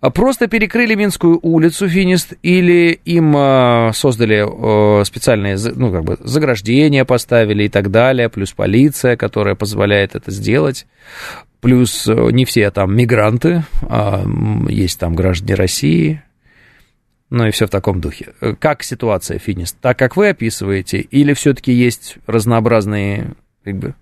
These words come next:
тонкости, о которых вы решили не упомянуть в своем коротком сообщении? Я понимаю, оно короткое, поэтому, может быть, вы о н-,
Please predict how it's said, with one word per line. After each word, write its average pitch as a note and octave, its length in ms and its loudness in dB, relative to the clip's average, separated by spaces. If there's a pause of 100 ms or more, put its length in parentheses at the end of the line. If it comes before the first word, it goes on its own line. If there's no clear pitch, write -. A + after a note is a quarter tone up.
(320)
тонкости, D#3 480 0
о B2+ 80 2
которых C3+ 400 0
вы C#3 80 2
решили B2+ 300 2
не A#2+ 100 2
упомянуть B2 420 2
в - 40 -6
своем B2 180 0
коротком C3+ 400 -2
сообщении? G2+ 440 -6
Я C#3 80 0
понимаю, C#3 260 2
оно A2 100 -4
короткое, C#3 400 0
поэтому, G2+ 280 -4
может G2+ 200 -2
быть, F#2 140 -8
вы G2 140 2
о F2+ 60 0
н-, F#2+ 140 -2